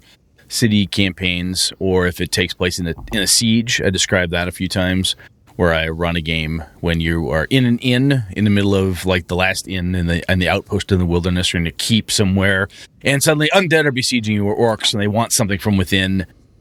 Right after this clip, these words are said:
And the idea is to ratchet up the pressure from outside and then have pressure inside. It just becomes this wonderful cauldron of pressure and tension, trying to figure out what's gonna happen.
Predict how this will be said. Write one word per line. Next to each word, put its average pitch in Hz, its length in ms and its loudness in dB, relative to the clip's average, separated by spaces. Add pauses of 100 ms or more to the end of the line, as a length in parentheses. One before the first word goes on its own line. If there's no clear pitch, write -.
(240)
And 85 540 -2 (360)
the 104 140 2
idea 131 320 2
is 117 80 -2
to 120 120 -6
ratchet 104 420 -2
up 90 220 -4
the 95 60 -16
pressure 127 440 -2
from 90 200 -8
outside 90 680 -2
and 98 100 -4
then 90 80 -2
have 85 160 -8
pressure - 280 -2
inside. 85 800 0 (760)
It 113 160 2
just 104 180 -4
becomes 101 300 -2
this 92 160 -4
wonderful 90 320 -4
cauldron 85 560 0
of 78 400 -8 (400)
pressure 104 320 0
and 90 140 -4
tension, 98 340 -2
trying 95 220 -2
to 95 60 0
figure 90 320 -2
out 87 240 -2
what's 104 180 -2
gonna - 160 -2
happen. - 500 -10